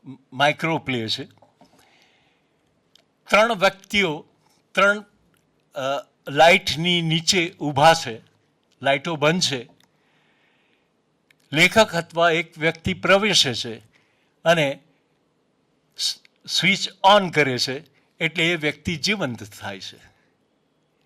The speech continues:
આ ડિવાઇસ, આ પ્રયુક્તિ સાથે અમને જે વાત કરવી છે શ્રીકાંત શાહને, તે લઈ આવે છે. માનવીય સંબંધો, માનવીના ચહેરાઓ, કયા વિકૃતિ સાથે જીવી રહ્યા છે, તે બધી વાતો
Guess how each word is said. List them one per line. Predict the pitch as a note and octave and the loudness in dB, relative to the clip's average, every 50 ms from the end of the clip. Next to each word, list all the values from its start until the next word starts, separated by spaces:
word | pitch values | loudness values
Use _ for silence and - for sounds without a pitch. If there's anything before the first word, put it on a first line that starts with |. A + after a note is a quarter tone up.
| _ _ _ _ _ _ _ _ | _ _ _ _ _ _ _ _
આ | - D#3 F3+ F3+ | 4 6 6 6
ડિવાઇસ, | E3 F3 F#3 F3 F#3 F3+ F3+ E3 C#3 - - | 6 4 2 4 6 6 6 6 2 0 0
આ | - E3+ F#3+ A3 | 2 4 4 4
પ્રયુક્તિ | G#3+ - F#3+ F#3+ G3 G#3+ G3+ - _ - A3+ A3 G3+ | 4 4 2 2 2 0 -2 -6 _ -4 -2 0 0
સાથે | - - F3 F3 E3+ - E3+ D#3+ C3 A#2+ - _ - - - - _ _ _ _ - | 2 4 4 4 4 4 0 -2 -2 -4 -10 _ -20 -20 -20 -20 _ _ _ _ -2
અમને | - C3+ D3 D#3+ E3+ F3+ F3+ | 0 2 2 2 2 2 2
જે | D#3 F3 | 4 4
વાત | E3+ D3+ D#3 D#3+ F3+ - - - | 6 8 8 8 8 6 4 -2
કરવી | - F3 E3 D#3+ D#3 D3+ | 0 0 0 0 -2 -2
છે | D#3 D#3+ D3 | -2 -2 -2
શ્રીકાંત | C3 - C3+ D3 - - D3 C#3+ C#3 B2+ | -2 -2 -6 -4 0 2 2 2 2 0
શાહને, | - - C3 B2+ A#2+ A#2 A2+ G#2 G#2 - _ - _ _ _ _ _ _ - | -2 0 0 0 -2 -4 -8 -12 -14 -18 _ -20 _ _ _ _ _ _ -4
તે | D3+ D3 | -4 -2
લઈ | C#3+ C#3+ C#3 C3 C3 | -2 -2 -2 -2 -2
આવે | A#2+ A2 A2 G2+ G#2 | -2 -2 -4 -6 -10
છે. | G2+ - - - - - _ _ _ _ _ _ _ _ _ _ _ _ _ _ _ _ _ _ _ _ _ _ _ - | -12 -12 -14 -16 -20 -20 _ _ _ _ _ _ _ _ _ _ _ _ _ _ _ _ _ _ _ _ _ _ _ -4
માનવીય | C3 C3+ C#3 D3 D#3 D3+ D3+ D3+ | 0 0 0 0 0 -2 -2 -2
સંબંધો, | B2+ - C#3 C#3 C#3 D3 D3 D3+ D3 D3 D3+ D#3 D#3+ D#3+ - - _ _ _ _ _ _ _ _ _ - | 0 0 0 0 0 0 -2 -2 -2 -2 -2 -2 -2 -6 -10 -18 _ _ _ _ _ _ _ _ _ -10
માનવીના | B2+ C3+ C#3 C#3+ C#3+ C#3+ C#3 C#3+ C3+ C#3+ C#3 C3 | -4 -2 0 0 0 -2 -4 -4 -2 -2 -2 -2
ચહેરાઓ, | C3+ - C#3+ C3+ C3+ C3+ C3+ D3 D3 D3 D3 C#3+ C3+ D3 E3+ - - - _ _ _ _ _ _ - | 0 -2 -2 0 2 4 6 8 8 8 6 4 2 -4 -8 -12 -20 -20 _ _ _ _ _ _ 2
કયા | D#3 C#3+ D3 D3+ D#3+ | 2 4 6 6 6
વિકૃતિ | D#3 C#3 D3 C#3 - - D#3+ D#3 D#3+ D#3 - E3+ E3 | 4 4 0 -8 -8 -8 -6 -6 -6 -4 -4 -4 -2
સાથે | D3 - - C#3 C#3 C#3 D#3+ D3+ | -2 0 2 2 2 2 0 -4
જીવી | C#3 A#2+ C#3 C3+ C#3+ D#3+ D#3+ | -4 -4 -4 -4 -2 -2 0
રહ્યા | C#3 C#3+ C#3+ D3 D3 D3+ | 4 6 8 8 6 6
છે, | C#3+ - D3+ | 2 -2 -4
તે | C3+ - D3+ D3+ D#3 | -4 -2 -2 -2 -2
બધી | D3+ D3 D3+ C#3+ E3+ F3 | -2 -2 -2 -2 -2 -2
વાતો | D#3+ D3+ C3+ C#3 - F3+ D#3 C3+ A2+ - | 0 2 2 2 2 0 -4 -4 -4 -6